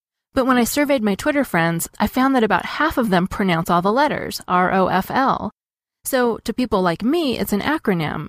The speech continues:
and to people who say the letters, it's an initialism. I don't have a good answer for what to call words like that. I guess we should use the broader category and just refer to them as abbreviations.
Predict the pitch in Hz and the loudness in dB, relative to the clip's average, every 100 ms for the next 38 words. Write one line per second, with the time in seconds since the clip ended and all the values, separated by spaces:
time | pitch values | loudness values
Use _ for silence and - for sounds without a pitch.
0 | - 208 214 240 240 220 214 214 185 175 | -2 0 0 -2 -2 -2 0 2 2 2
1 | 196 220 160 147 - 185 185 180 175 190 | 2 2 0 -2 -2 0 2 2 0 0
2 | 170 - - - 196 - _ _ _ _ | 0 -2 -4 -6 -8 -12 _ _ _ _
3 | _ - 254 311 339 311 240 - 175 165 | _ -2 0 2 2 0 0 0 0 0
4 | - 233 - 180 175 - - - 165 190 | 0 -2 0 -2 0 -2 -4 0 2 2
5 | 233 233 - 254 - 277 302 - - _ | 2 0 0 -2 0 0 0 -2 -10 _
6 | _ _ - 208 254 254 277 269 185 185 | _ _ -2 0 0 0 -2 -2 0 0
7 | 175 170 160 160 165 - 180 170 - 160 | 0 2 2 2 -2 0 -2 0 -2 -2
8 | 156 - 185 180 185 185 - 185 185 - | -2 -2 -2 0 0 -2 -2 0 0 2
9 | 180 170 165 160 160 160 170 156 156 143 | 0 2 0 0 0 0 0 0 -2 -2
10 | - - - 196 | -4 -6 -8 -8